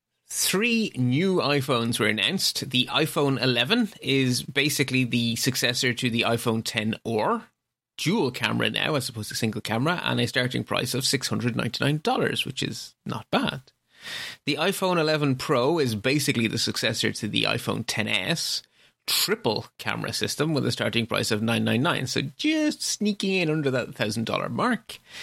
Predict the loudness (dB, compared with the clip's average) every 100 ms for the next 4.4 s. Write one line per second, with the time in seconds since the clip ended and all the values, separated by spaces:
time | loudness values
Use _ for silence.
0 | -14 -10 -4 0 2 2 2 2 2 2
1 | 2 2 0 0 2 4 4 4 2 0
2 | 0 -2 0 0 2 0 0 0 0 2
3 | 0 0 -2 -2 -2 -2 -2 -2 0 -2
4 | -2 -4 -4